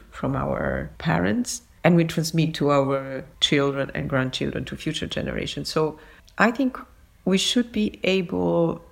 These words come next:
to transmit them, to be a bit more critical about what we transmit and try not to teach in a sort of dogmatic way and let them free to interpret and understand and add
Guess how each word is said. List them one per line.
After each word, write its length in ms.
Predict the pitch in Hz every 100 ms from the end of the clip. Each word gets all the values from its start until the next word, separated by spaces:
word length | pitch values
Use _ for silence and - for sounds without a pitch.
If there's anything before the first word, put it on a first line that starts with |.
| -
to 120 | 190
transmit 540 | - 202 180 190 196
them, 220 | 185 180 165
to 100 | 175
be 160 | 170
a 60 | 170
bit 220 | 175 208
more 160 | 180 175
critical 540 | - 226 220 - -
about 280 | - - -
what 180 | 160 -
we 80 | 151
transmit 600 | 147 147 - 165 165 165 - - - - -
and 160 | 165 165
try 640 | - 175 170 165 165 170 -
not 300 | - 196 220
to 100 | 214
teach 320 | 196 190 180 170
in 100 | 165
a 60 |
sort 200 | 160 170
of 140 | 160 160
dogmatic 580 | 156 156 151 160 185 -
way 320 | 208 233 277 - - _ -
and 200 | 190 190
let 140 | 202
them 160 | 202 202
free 320 | - 190 190
to 460 | 185 - 165 151 160 -
interpret 680 | 170 170 170 170 170 160 - -
and 120 | 165 165
understand 460 | 156 151 - 151
and 120 | 143 - -
add 280 | 160 -